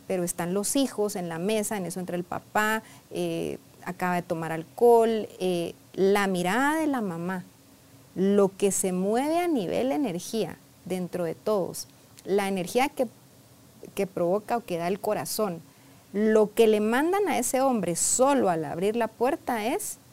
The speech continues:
casi que morite. O sea, de verdad, nos haces la vida imposible. Cuando él lo que está mostrando es la dificultad evidente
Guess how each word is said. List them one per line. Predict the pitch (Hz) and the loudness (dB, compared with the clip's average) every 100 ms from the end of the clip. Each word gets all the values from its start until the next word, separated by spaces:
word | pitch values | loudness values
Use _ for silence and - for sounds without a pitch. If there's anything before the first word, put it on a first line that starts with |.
| - - | -20 -2
casi | - 240 311 | 0 2 -2
que | - 240 185 - - - | 0 -2 -2 -6 -20 -6
morite. | 185 180 165 311 330 - - - - | -2 -2 2 2 0 -8 -18 -18 -12
O | |
sea, | 170 | -6
de | 170 170 | 0 0
verdad, | 156 156 240 440 - - - - | 0 -2 -2 -4 -10 -20 -20 -8
nos | 196 185 | -6 -2
haces | 185 190 277 | -2 0 0
la | 254 156 | 0 -2
vida | 180 254 294 - | 0 0 -2 -2
imposible. | 269 262 214 185 165 - 262 240 - - - - - - | 0 2 0 -4 -8 0 2 2 -2 -12 -20 -20 -20 0
Cuando | 220 226 220 214 202 | 4 4 4 2 2
él | 202 240 285 | 4 2 2
lo | 339 | 0
que | 202 | -4
está | 185 202 | -6 -4
mostrando | 220 240 - 254 277 294 | -4 -4 -4 -4 -2 0
es | 285 | 0
la | 277 | -2
dificultad | 262 - 226 180 170 180 233 - | -2 -6 -6 -6 -6 -6 -6 -6
evidente | - 202 202 190 185 208 180 - 262 | -4 0 0 0 0 0 -2 -2 -4